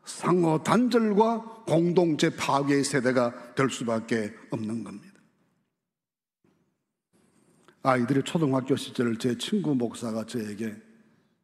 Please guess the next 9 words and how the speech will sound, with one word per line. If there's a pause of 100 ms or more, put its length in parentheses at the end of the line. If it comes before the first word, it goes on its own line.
질문한
게
있었습니다. (2250)
"아버지는
어떻게
하는
거야?"
라는
질문이었습니다.